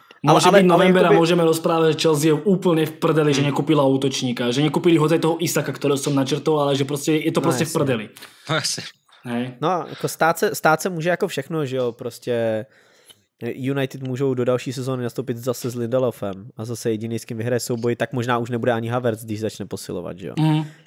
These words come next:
Speaker 1: Takže, takže jako těch věcí je spoustu, ale,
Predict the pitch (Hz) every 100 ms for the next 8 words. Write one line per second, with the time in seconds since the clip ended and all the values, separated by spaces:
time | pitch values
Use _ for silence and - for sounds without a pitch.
0 | - 107 104 107 107 101 98 95 92 101
1 | _ _ 110 107 123 123 151 170 147 160
2 | 185 175 - 202 - 170 156 147 147